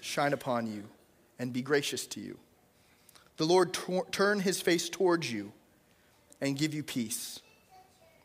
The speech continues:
So they will put my name on the Israelites, and I will bless them." Okay, so early on in, in the history of Israel,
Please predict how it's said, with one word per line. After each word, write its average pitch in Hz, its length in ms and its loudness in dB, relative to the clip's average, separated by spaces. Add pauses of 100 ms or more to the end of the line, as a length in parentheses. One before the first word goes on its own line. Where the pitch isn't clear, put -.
(320)
So - 160 -4
they 156 100 4
will 156 100 2
put 202 220 2
my 180 140 6
name 160 360 4
on 143 100 4
the 143 100 2
Israelites, 113 800 -4 (1200)
and 135 100 0
I 131 60 4
will 131 100 0
bless 117 280 -4
them." 117 260 -10 (2250)
Okay, 165 240 4
so 151 400 4
early 196 340 4
on 147 360 4
in, 147 240 0
in 147 120 0
the 139 80 0
history 180 300 2
of 151 80 0
Israel, 120 520 -2